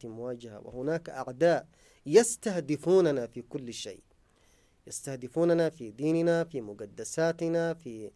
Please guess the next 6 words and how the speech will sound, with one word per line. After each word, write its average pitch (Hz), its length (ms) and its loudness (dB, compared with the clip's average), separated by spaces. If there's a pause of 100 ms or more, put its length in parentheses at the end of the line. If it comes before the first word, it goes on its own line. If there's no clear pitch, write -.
(580)
استقلالنا، 165 880 2
في 135 180 -8
كرامتنا، 160 880 -2
في 131 360 -8
كل 240 360 0
أمورنا 151 540 2